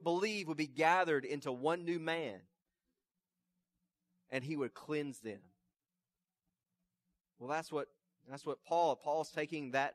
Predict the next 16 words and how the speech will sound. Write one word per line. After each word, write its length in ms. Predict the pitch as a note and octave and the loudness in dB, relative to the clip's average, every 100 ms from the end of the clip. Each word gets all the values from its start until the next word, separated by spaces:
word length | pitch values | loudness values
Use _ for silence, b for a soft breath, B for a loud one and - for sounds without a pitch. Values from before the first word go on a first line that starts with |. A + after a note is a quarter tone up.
| b b B2+ | b b 2
that 220 | C#3+ D#3 | 2 4
idea 380 | C#3 B2 C3 D#3 | 2 2 0 -4
and 60 | C#3 | -4
he's 140 | A#2+ | -6
saying, 460 | - B2+ B2+ B2 A#2 _ _ _ B2+ | -4 0 0 -2 -10 _ _ _ 0
"God 360 | C3+ D3 C#3+ | 4 4 4
has 280 | C3+ A#2+ G#2 G#2 | 2 -2 -2 -6
gathered 400 | B2 C3 B2+ A#2+ | -4 -2 -2 -4
us 140 | A#2+ | -4
to-, 100 | - A2 _ _ | -6 -20 _ _
together. 480 | - G#2+ A#2 A#2+ A2 | -16 -6 -2 -2 -4
He 120 | A2 C#3 | -4 -4
has 120 | A2 | -4
brought 420 | G2+ A#2+ C#3 D3 | -4 2 4 4
us 140 | C3 | -2
together. 380 | - A2+ A2+ G2+ | -6 -6 -4 -4